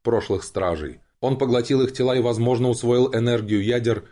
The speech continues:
из-за чего усилился и теперь движется в сторону Нового Нью-Йорка".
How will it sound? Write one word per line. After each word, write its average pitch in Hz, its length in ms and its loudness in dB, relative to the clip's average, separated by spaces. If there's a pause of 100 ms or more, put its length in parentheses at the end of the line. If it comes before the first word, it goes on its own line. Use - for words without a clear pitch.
(160)
из-за 127 220 2
чего 139 280 2
усилился 127 560 0
и 127 160 -2
теперь 120 300 0
движется 120 400 0
в - 40 -4
сторону 120 440 0
Нового 98 380 2
Нью-Йорка". 92 880 -2